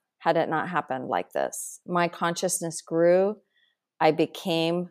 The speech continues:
who I'm meant to be. I became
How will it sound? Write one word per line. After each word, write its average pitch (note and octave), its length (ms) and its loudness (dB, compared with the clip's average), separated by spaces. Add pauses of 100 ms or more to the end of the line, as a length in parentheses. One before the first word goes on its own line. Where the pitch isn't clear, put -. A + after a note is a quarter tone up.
(140)
who F#3 80 2
I'm D#3 240 4
meant D#3+ 240 0
to - 120 -2
be. A3 520 4 (560)
I E3+ 100 2
became E3 600 0